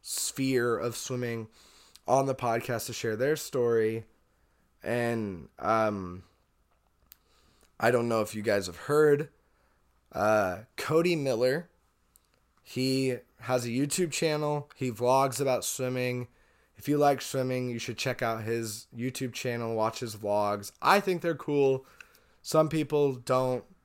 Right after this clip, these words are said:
but obviously it's to each their own.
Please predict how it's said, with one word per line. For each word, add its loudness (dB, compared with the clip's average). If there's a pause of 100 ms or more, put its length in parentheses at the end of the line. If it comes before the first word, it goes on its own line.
(180)
but 2 (960)
obviously 0
it's -6
to -6
each -6
their -2
own. -4